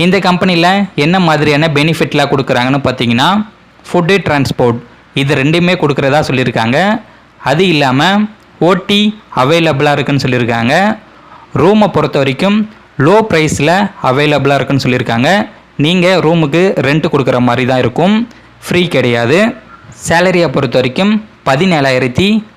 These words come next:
ஐந்நூறு per month கொடுக்குறதா சொல்லியிருக்காங்க. இந்த ஜாபுக்கான ஏஜ் லிமிட்டை பொறுத்த வரைக்கும் பதினெட்டு வயசுல இருந்து முப்பத்தி நாலுக்குள்ள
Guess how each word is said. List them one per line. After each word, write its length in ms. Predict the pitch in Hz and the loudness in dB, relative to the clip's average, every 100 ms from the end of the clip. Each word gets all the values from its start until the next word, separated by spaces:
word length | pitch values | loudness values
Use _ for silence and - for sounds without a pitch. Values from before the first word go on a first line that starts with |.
| - 135 | -6 0
ஐந்நூறு 300 | 175 185 185 175 | 2 2 0 0
per 80 | 143 143 | 0 2
month 180 | 135 143 151 | 0 0 0
கொடுக்குறதா 380 | 135 131 131 147 | 0 2 0 0
சொல்லியிருக்காங்க. 520 | 143 131 120 117 123 147 220 247 - - - - _ _ - | 0 -2 0 0 0 2 0 -2 -10 -20 -20 -20 _ _ -2
இந்த 120 | 175 175 | 0 2
ஜாபுக்கான 460 | 165 185 185 160 160 190 202 - - 139 | 0 0 0 0 0 0 -2 -6 -2 2
ஏஜ் 140 | 190 180 | 2 2
லிமிட்டை 260 | 165 165 160 139 | 0 0 0 0
பொறுத்த 200 | 123 127 | 0 0
வரைக்கும் 320 | 123 135 196 214 - - - | 0 0 -2 -2 -6 -14 -4
பதினெட்டு 420 | 135 156 180 143 151 | -2 0 0 0 0
வயசுல 300 | 135 131 131 123 | 0 0 -2 0
இருந்து 260 | 127 156 202 214 - _ - | 0 0 0 -4 -10 _ -6
முப்பத்தி 360 | 147 190 175 180 143 | -2 -2 0 0 0
நாலுக்குள்ள 460 | 131 127 127 127 | 0 0 0 0